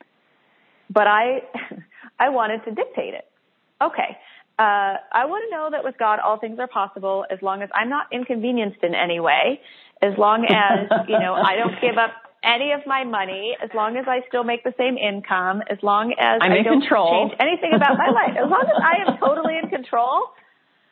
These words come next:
Speaker 1: Yeah, God, you could do whatever, right? <laughs> And so, uh, what I sort of experienced was coming to the end of myself. I don't know if anybody's ever had an experience of this, but I literally had to come to the end of myself.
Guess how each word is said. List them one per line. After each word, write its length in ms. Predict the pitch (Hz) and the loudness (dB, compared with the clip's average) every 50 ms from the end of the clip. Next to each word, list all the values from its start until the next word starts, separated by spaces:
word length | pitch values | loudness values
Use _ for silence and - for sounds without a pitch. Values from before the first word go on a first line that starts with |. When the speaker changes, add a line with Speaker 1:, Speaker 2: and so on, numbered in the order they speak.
| _ - - | _ -4 -2
Speaker 1:
Yeah, 300 | 622 698 698 - - 208 | 0 0 2 0 -2 0
God, 240 | - - 180 190 - - | 0 2 2 0 0 -2
you 100 | 311 - | -6 -6
could 160 | - 359 - | -6 -6 -4
do 120 | 349 349 | -4 -4
whatever, 460 | 330 339 339 349 339 311 220 - - | -4 -2 -2 -2 -2 -2 -4 -6 -4
right? 260 | - 190 208 233 381 - - - - 269 - - - | -4 -2 -2 -2 -2 -4 -6 -10 -10 -10 -8 -2 0
<laughs> 400 | 311 302 - - - - - 262 - - - - - - - - - - - _ - | -2 -2 -2 -4 -6 -4 -4 -4 -4 -12 -20 -20 -20 -20 -20 -14 -14 -14 -8 _ 2
And 260 | 277 285 277 285 277 - - | 2 2 2 -2 -6 -6 -2
so, 320 | 294 277 269 262 262 262 - | 0 2 2 2 2 0 2
uh, 300 | - 240 233 226 226 220 - - | 2 2 2 2 0 -2 -4 -4
what 140 | - 269 254 | -4 -2 -2
I 180 | 254 285 262 - | -2 -4 -4 -6
sort 160 | - 311 302 | -8 -6 -4
of 100 | 285 262 254 _ _ _ _ _ _ _ - | -6 -6 -8 _ _ _ _ _ _ _ -8
experienced 680 | - 226 - - - 247 269 277 254 220 208 214 214 - | -8 -8 -8 -6 -6 -4 -2 -2 -2 -2 -4 -6 -8 -6
was 200 | - 190 196 196 196 - - | -2 -2 -2 -2 -4 -6 -6
coming 300 | 233 208 214 214 214 214 | -4 -4 -4 -6 -6 -6
to 60 | - 190 | -4 -2
the 140 | 208 190 | 0 2
end 280 | - 170 185 196 208 220 | 2 2 0 0 0 -2
of 120 | 240 220 208 | -4 -4 -2
myself. 560 | 202 190 185 190 - - 196 196 202 294 403 - - - | -2 0 -2 -2 -2 2 2 4 4 2 0 -4 -8 -2
I 140 | - 196 196 | 0 0 2
don't 120 | 190 196 202 | 2 0 0
know 120 | 196 202 208 | 0 -2 -2
if 100 | 202 202 | -2 -2
anybody's 380 | 202 214 214 208 202 208 208 208 | -4 -2 -4 -2 -4 -2 -2 -2
ever 200 | 196 190 202 208 | -2 -2 0 0
had 140 | 196 196 | 0 -2
an 80 | 202 202 | -2 -4
experience 560 | 202 - - - 202 196 208 208 220 240 254 - - | -8 -10 -6 -4 -2 -2 -2 -2 -4 -6 -8 -4 0
of 140 | - 240 233 | 0 0 0
this, 220 | 226 247 262 330 - - _ _ - | 0 0 0 0 -2 -6 _ _ 2
but 100 | 196 185 - - - - - - - - _ _ _ _ _ _ _ _ _ _ _ - - | 2 2 2 0 -6 -16 -20 -20 -20 -20 _ _ _ _ _ _ _ _ _ _ _ -2 0
I 100 | 214 214 | 0 0
literally 680 | 202 220 214 233 233 262 269 269 262 247 240 240 247 | 0 -2 -4 -2 -2 0 0 0 0 0 0 0 0
had 200 | 233 202 190 185 - | 0 0 0 -2 -4
to 60 | 196 | -8
come 220 | - - 175 180 180 | -6 -4 -6 -6 -4
to 80 | - 165 | -8 -6
the 140 | 175 175 | -4 -4
end 220 | - - 156 160 170 | -4 -4 -4 -6 -8
of 120 | 156 - | -8 -6
myself. 440 | 151 139 - 160 - - - 71 - | -4 -4 -4 -4 -4 -4 -4 -4 -6